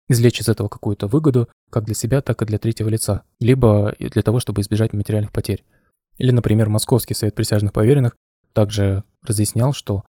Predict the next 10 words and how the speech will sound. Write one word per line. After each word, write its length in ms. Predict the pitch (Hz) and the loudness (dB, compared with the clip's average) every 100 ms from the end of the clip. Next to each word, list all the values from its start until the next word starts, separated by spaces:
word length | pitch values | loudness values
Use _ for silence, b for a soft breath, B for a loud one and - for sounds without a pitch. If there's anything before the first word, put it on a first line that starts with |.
| _ | _
он 180 | - 110 | 0 2
должен 320 | 107 107 101 | 2 2 0
реагировать 640 | 98 104 113 113 98 98 | 0 0 0 0 0 -4
на, 360 | 107 101 98 101 _ _ _ _ _ | -4 -2 -2 -4 _ _ _ _ _
а, 240 | - 98 95 | -8 -6 -4
заслуживающие 600 | 101 127 107 98 98 - | -2 -2 0 0 -2 -2
порицания 460 | 107 - 101 98 | -2 0 -2 -4
поступки, 460 | - 113 139 147 - | -6 -6 -4 -6 -10
в 60 | |
кавычках, 480 | - 131 131 - 117 | -6 -6 -6 -8 -12